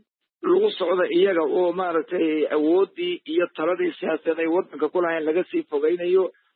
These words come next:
Waxaa intii usoo, intaa usii dheer, laba boos oo waaweyn ama saddex boos oo waaweyn oo maaragtay ay iyagu inta badan hayn jireen oo laga fogeeyey, sida booska nabad sugid, eh, eh, taliska guud ee nabad sugidda Ethiopia,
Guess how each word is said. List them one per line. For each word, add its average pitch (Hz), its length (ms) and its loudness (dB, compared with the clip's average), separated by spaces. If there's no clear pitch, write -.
Waxaa 170 280 0
intii 185 240 -6
usoo, 160 300 -4
intaa 170 260 -6
usii 170 300 -4
dheer, 180 240 0
laba 170 240 0
boos 180 340 -2
oo 170 160 0
waaweyn 185 560 0
ama 156 220 -6
saddex 175 320 -4
boos 175 240 -4
oo 156 100 0
waaweyn 170 320 -2
oo 156 160 -4
maaragtay 175 380 -6
ay 151 180 -2
iyagu 175 220 2
inta 185 240 -6
badan 160 260 -4
hayn 170 240 -8
jireen 170 300 -6
oo 156 140 -2
laga 175 180 0
fogeeyey, 175 580 0
sida 185 220 2
booska 180 560 -4
nabad 156 300 -4
sugid, 180 320 2
eh, 160 360 -2
eh, 151 340 -2
taliska 175 380 -2
guud 175 220 2
ee 156 80 -2
nabad 147 240 -6
sugidda 170 340 -2
Ethiopia, 180 560 0